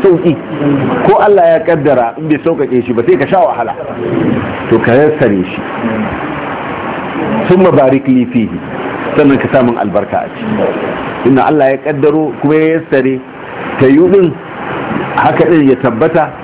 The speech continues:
amma kuma abin ya zamanto babu albarka. Kun ga muhimmancin albarka a cikin al'amura. Hmm.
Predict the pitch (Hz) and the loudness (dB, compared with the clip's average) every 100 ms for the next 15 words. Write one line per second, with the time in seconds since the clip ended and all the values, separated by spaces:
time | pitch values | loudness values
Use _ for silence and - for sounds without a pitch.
0 | - 131 143 143 151 120 113 135 107 107 | -6 -2 0 2 2 2 2 0 0 0
1 | 110 117 110 117 101 92 85 - - - | 0 0 0 0 -2 -4 -6 -8 -8 -8
2 | 139 135 131 - - - - - - 104 | -6 -4 -4 -6 -6 -8 -8 -8 -2 2
3 | 135 147 151 156 160 160 151 - 101 117 | 4 4 2 2 0 -2 -4 -2 -2 -2
4 | 117 90 82 98 90 90 - 92 82 - | -2 -4 -6 -8 -4 -4 -2 -2 -4 -6
5 | - - - - - - - - 90 98 | -6 -8 -8 -8 -8 -8 -8 -4 -2 -2